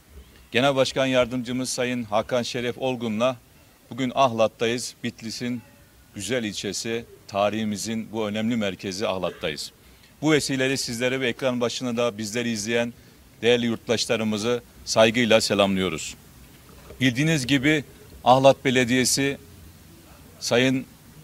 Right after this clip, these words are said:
Mümtaz Çoban'ın idaresinde an itibariyle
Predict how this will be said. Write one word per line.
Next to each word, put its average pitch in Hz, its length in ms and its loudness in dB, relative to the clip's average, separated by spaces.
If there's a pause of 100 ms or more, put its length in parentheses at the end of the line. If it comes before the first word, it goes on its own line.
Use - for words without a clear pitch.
(120)
Mümtaz 123 420 4
Çoban'ın 120 380 4
idaresinde 113 840 4 (640)
an 135 180 10
itibariyle 117 880 4